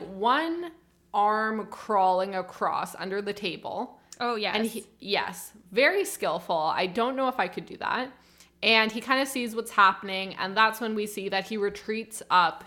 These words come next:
Speaker 1: to this construction floor, this random floor where he is kind of his home base. He continuously goes back up there, he runs around, he talks to himself a lot, and he decides, "Okay,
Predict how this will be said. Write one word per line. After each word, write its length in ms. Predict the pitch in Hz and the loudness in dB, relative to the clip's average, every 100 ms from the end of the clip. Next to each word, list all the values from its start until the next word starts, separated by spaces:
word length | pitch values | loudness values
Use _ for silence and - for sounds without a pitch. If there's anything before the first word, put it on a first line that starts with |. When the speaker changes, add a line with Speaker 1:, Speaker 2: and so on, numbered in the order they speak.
| - | -14
Speaker 1:
to 260 | - 208 190 | -8 -6 -2
this 500 | 175 160 165 - - _ _ | 0 0 -2 -8 -14 _ _
construction 720 | - 233 208 - 196 - 180 | -4 -4 -2 0 0 0 -10
floor, 320 | 180 165 139 151 | -10 -6 -6 -4
this 180 | 175 | -4
random 300 | 233 254 254 | 0 2 0
floor 340 | 247 202 208 196 | -2 0 2 2
where 400 | 190 185 180 180 - - - | 0 0 -2 -6 -18 -20 -12
he 420 | 214 208 208 - - | -8 -6 -6 -10 -4
is 120 | 226 | -2
kind 220 | 220 269 254 | 0 0 0
of 60 | |
his 160 | 247 220 | -2 -4
home 260 | 214 185 | -4 -4
base. 400 | 175 - - - - - - | -6 -8 -10 -16 -20 -20 -8
He 100 | 233 | -4
continuously 640 | 233 220 254 247 247 233 | -2 -2 0 0 0 -2
goes 300 | 208 214 214 | 2 0 2
back 240 | 214 202 208 | 2 2 2
up 160 | 185 | 0
there, 440 | 202 196 190 190 190 | 2 4 4 4 2
he 120 | 208 | -2
runs 340 | 202 214 208 202 | 2 2 2 0
around, 480 | 202 196 190 190 | 2 4 2 0
he 100 | 190 | -4
talks 340 | 190 202 190 - | 2 4 4 0
to 40 | |
himself 380 | 196 190 185 180 | -6 0 2 2
a 20 | 185 | 0
lot, 540 | 185 180 175 165 - - _ - | 4 6 6 4 -4 -20 _ -6
and 280 | 202 196 190 | 0 0 0
he 200 | 190 202 | -4 -6
decides, 840 | 190 185 185 180 180 185 170 - _ _ _ - | -6 2 6 6 4 0 -6 -14 _ _ _ 0
"Okay, 640 | 208 202 180 165 156 175 | 2 4 2 2 -2 -8